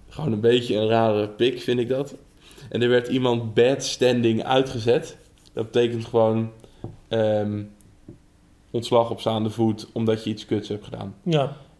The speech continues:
Speaker 1: En het werd zo heel terloops gezegd. En ze gingen daar aan zijn tafel zitten. "Nou jongens, wil ik ook nog even zeggen. Pik, jij gaat met bad standing eruit. Dat je het weet, jongen. Jij loopt achter mijn rug om." En hoe die,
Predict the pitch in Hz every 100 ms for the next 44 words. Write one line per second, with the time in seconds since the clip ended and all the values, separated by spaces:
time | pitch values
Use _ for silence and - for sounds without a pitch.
0 | _ _ 117 113 110 - 113 117 123 -
1 | 120 123 135 135 127 123 120 135 135 120
2 | 113 110 - - _ - - - _ _
3 | _ 113 110 92 - _ _ _ - -
4 | 113 117 117 117 117 113 113 113 110 123
5 | 135 131 120 127 147 175 - - _ _
6 | - _ - - 139 127 123 135 135 135
7 | 120 113 120 139 135 127 123 123 127 131
8 | 135 - - - _ _ _ 175 190 185
9 | 151 151 147 143 127 147 170 - 170 151
10 | 135 131 117 135 147 147 156 143 120 113
11 | 120 143 - - - - - 123 127 151
12 | 151 147 - 127 123 123 156 143 135 135
13 | 127 131 147 143 135